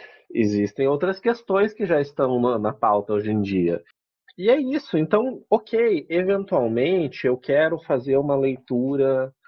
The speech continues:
mais associativa com alguma questão, ou então eu quero pensar no, por exemplo, eh, quando eu penso no tarô de Eteila, né, que é um tarô egípcio, mas é um tarô bíblico.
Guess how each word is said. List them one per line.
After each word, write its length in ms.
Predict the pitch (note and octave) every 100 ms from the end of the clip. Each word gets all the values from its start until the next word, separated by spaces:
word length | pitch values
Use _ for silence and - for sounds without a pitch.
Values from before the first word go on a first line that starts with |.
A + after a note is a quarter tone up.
| _ _ -
mais 400 | A2+ C3+ D3 C#3+
associativa 1200 | C#3+ D3+ C#3 D#3 C3+ - - C3+ D#3 D3+ C3 C3+ C3
com 80 | C3+
alguma 400 | C3+ C3+ C#3 C3+
questão, 720 | C#3+ C#3 - A#2+ C3+ C3 B2+
ou 280 | B2 B2 B2+
então 320 | B2+ B2 C#3
eu 100 | C3+
quero 440 | C3+ C3+ C#3+ C#3+ C#3+
pensar 880 | C#3 C3+ - - A#2+ C3 C3+ C3
no, 680 | B2+ B2+ B2+ B2+ B2 B2 B2 _ _ - -
por 120 | - D#4+
exemplo, 460 | A#3+ A#3+ G3 A2+ - _ _ _ _ _ D#3
eh, 400 | D3 C#3+ C#3 C3
quando 160 | E3 E3
eu 60 |
penso 280 | E3 D#3+ D#3+
no 60 | D3+
tarô 220 | C#3+ C#3+
de 120 | C#3
Eteila, 600 | C#3 - B2+ B2+ A2+ G#2+
né, 300 | G#2+ A2+ B2
que 140 | A#2+ B2
é 40 |
um 120 | A#2
tarô 260 | A#2 A#2 A2+
egípcio, 720 | G#2+ G2+ A#2 G3 - - -
mas 180 | B2 B2
é 60 | D3+
um 40 |
tarô 200 | D3 E3+
bíblico. 640 | D3 B2+ A#2+ G2+ - F2+